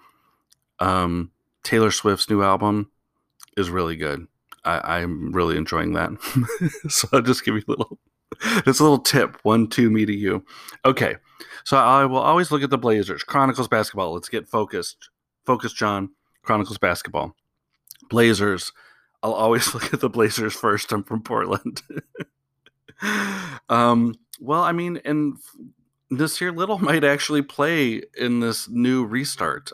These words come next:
and I'm hoping the Blazers make the playoffs. I watched some N B A basketball last night. It was great to watch N B A basketball. Um,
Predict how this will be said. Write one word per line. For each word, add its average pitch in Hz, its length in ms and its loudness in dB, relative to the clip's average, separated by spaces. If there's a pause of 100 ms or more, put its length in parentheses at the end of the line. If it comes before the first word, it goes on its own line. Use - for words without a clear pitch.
and 104 340 -2
I'm 90 120 -2
hoping 107 300 -4
the 107 80 0
Blazers 98 360 -2
make 92 140 -4
the 104 80 -10
playoffs. 110 500 -4 (440)
I 120 100 2
watched 101 460 2
some 151 120 0
N 110 140 0
B 117 120 -2
A 131 40 -4
basketball 147 400 -2
last 101 240 -2
night. 92 200 -4
It 113 100 -4
was 135 140 -2
great 151 400 -2
to 127 80 -8
watch 113 240 0
N 104 120 0
B 101 160 -2
A 101 60 0
basketball. 104 760 -4 (560)
Um, 92 460 -2